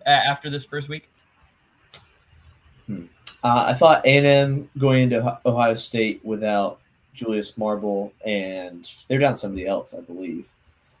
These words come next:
Speaker 2: Uh, and
Speaker 1: Yeah.
Speaker 2: winning there was pretty impressive.
Speaker 1: Big
Speaker 2: Although
Speaker 1: win.
Speaker 2: I don't think, yeah, I don't think Ohio State's all that, but anytime you go to a, a high major away in the first week of the season and can win, that's valuable. Um,
Speaker 1: Yeah, that's impressive. They're a good team.
Speaker 2: so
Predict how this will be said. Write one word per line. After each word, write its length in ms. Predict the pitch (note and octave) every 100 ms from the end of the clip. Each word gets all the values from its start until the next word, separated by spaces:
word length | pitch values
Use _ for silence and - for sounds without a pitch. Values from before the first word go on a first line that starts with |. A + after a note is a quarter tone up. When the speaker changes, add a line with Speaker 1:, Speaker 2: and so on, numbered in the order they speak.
| _ _
Speaker 2:
Uh, 200 | - F#2 -
and 260 | F#2+ F#2+ - _
Speaker 1:
Yeah. 220 | - B2
Speaker 2:
winning 240 | A#2+ A2+ G#2+
there 320 | G#2+ G#2 G#2 - _
was 140 | A#2+ A#2+
pretty 220 | - B2+
impressive. 380 | A2 A2 G#2 -
Speaker 1:
Big 60 |
Speaker 2:
Although 220 | G#2 G#2+ A2
Speaker 1:
win. 80 |
Speaker 2:
I 80 | -
don't 160 | C3+ -
think, 200 | C3 - - _ _ _
yeah, 200 | B2+ -
I 80 | -
don't 100 | F3
think 100 | F3+
Ohio 240 | D#3+ C#3 C#3
State's 280 | C3 A#2+ -
all 180 | A2+
that, 320 | A2+ A2+ G#2 G2+
but 260 | G2+ - - _
anytime 360 | - D3 C3+ B2+
you 80 | A#2
go 120 | A#2
to 140 | A2
a, 200 | G2+ - - _ _ _ _ _ _
a 40 | -
high 200 | A#2+ A2
major 520 | G#2 G2+ G2+ G2 F#2+
away 560 | A#2 G#2+ G2+ G2 G2 -
in 80 | G#2
the 80 | G#2
first 300 | - G#2 -
week 140 | G2
of 80 | G2
the 60 | F2
season 340 | G#2 G2 F#2+
and 80 | F#2
can 140 | G2
win, 320 | F#2+ G2 G2+ G2+
that's 180 | G#2
valuable. 520 | - D#2+ F2 E2+ E2 - _ _ _ _ -
Um, 100 | C3
Speaker 1:
Yeah, 180 | G#2
that's 140 | B2+ B2+
impressive. 400 | A#2 - - _ _ _
They're 140 | C#3+ D#3
a 40 |
good 200 | C#3 C3
team. 120 | -
Speaker 2:
so 200 | - B2+